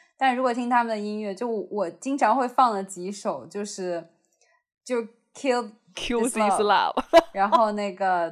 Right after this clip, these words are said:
Speaker 1: 对，然后就是《Do》，还有就是《Do Do Do》，然后还有就是，
Speaker 2: 哦。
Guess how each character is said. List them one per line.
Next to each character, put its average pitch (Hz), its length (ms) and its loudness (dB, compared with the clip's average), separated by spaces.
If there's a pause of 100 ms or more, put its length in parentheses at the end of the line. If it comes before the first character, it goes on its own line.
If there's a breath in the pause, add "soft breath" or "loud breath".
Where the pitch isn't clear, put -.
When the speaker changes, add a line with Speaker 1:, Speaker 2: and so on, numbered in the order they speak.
Speaker 1:
对， 185 360 -4
然 208 140 0
后 285 140 6
就 320 120 0
是 339 200 4
《Do》， 285 340 0
还 302 140 8
有 302 80 10
就 302 100 0
是 311 120 -2
《Do 294 220 -2
Do 294 160 -2
Do》， 277 240 -2
然 247 240 8
后 294 80 6
还 247 140 6
有 247 220 0
就 247 160 -6
是， 233 300 -2
Speaker 2:
哦。 240 640 2